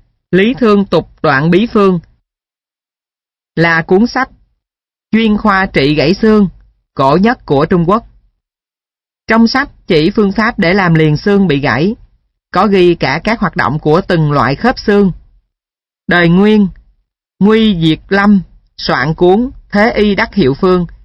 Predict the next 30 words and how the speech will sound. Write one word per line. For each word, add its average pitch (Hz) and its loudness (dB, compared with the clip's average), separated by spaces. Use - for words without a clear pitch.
tổng 160 -2
kết 226 -2
tất 247 -2
cả 151 -4
các 226 -2
kinh 202 2
nghiệm 156 0
chữa 151 0
ngoại 147 0
thương, 185 0
có 185 0
cả 147 -4
phép 233 -6
trị 135 0
gãy 139 -2
xương 185 0
sống, 190 -2
so 180 -2
với 180 2
những 170 0
quốc 214 -6
gia 175 -2
khác 202 -4
đi 175 2
trước 214 -2
cả 143 -2
năm 170 0
sáu 185 -2
trăm 180 -2
năm. 156 0